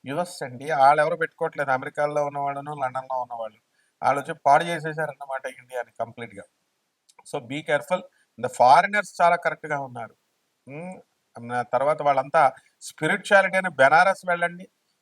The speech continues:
లేకపోతే మీరు, ఆ, ఏ టెంపుల్కి సోమనాథ్ వెళ్ళండి, ద్వారకా వెళ్ళండి. All the foreigners, they are moving towards the spirituality, they are looking towards the spirituality. So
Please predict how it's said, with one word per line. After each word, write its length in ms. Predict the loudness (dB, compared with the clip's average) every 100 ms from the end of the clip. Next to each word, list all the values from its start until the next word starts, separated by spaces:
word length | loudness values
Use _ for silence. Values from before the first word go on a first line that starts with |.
| 4
లేకపోతే 560 | 4 4 0 -2 -2
మీరు, 340 | -2 -2 -2 -4 _ _ 4
ఆ, 580 | 6 8 6 6 4 2
ఏ 140 | 0 0
టెంపుల్కి 500 | 0 -2 -8 -8 -6
సోమనాథ్ 540 | 2 2 6 4 2
వెళ్ళండి, 360 | -4 -4 -8 -10
ద్వారకా 520 | 2 6 6 6 2
వెళ్ళండి. 460 | 2 -6 -8 -12 -18 _ _ _ _ _ -2
All 140 | 0
the 60 | 2
foreigners, 480 | 4 4 4 -4 -2 0
they 80 | 0
are 140 | 0
moving 220 | -6 -6 -6
towards 220 | -6 -6 -10
the 60 | -18
spirituality, 720 | -14 -10 -10 -4 -2 -2 -2
they 80 | -6
are 120 | -6
looking 240 | -12 -14 -12
towards 240 | -8 -8 -10 -18
the 40 |
spirituality. 840 | -16 -12 -10 -10 -6 -6 -6 -14 -20 _ _ _ _ _ _ 0
So 360 | 2 4 2